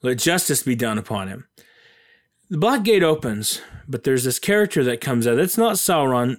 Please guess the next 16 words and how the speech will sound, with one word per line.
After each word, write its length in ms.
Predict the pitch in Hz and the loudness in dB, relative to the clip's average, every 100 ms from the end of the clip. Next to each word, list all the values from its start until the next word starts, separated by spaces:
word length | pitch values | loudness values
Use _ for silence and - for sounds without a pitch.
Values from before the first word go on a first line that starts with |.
| - | -6
It's 260 | 120 131 175 | -4 -2 0
not 220 | 175 208 | 2 2
a 60 | |
Nazgul. 680 | 180 120 117 104 110 104 110 - _ _ _ _ _ _ | 2 0 -2 -2 0 0 -2 -10 _ _ _ _ _ _
It's 220 | 120 - | -4 0
nothing 420 | 127 139 127 107 | 0 0 -4 -6
like 180 | 101 98 | -8 -10
that. 240 | - - _ _ _ _ _ _ _ _ _ _ _ _ _ _ _ | -16 -16 _ _ _ _ _ _ _ _ _ _ _ _ _ _ _
This 240 | 139 175 | -2 0
character 460 | - 165 151 131 131 | 2 2 0 2 0
is 120 | 120 | 0
called 220 | - 131 | 0 0
the 80 | 113 | 2
Mouth 300 | 113 120 117 | 0 0 -2
of 80 | 113 | -2
Sauron. 540 | - 127 110 90 - | -2 -2 -4 -6 -12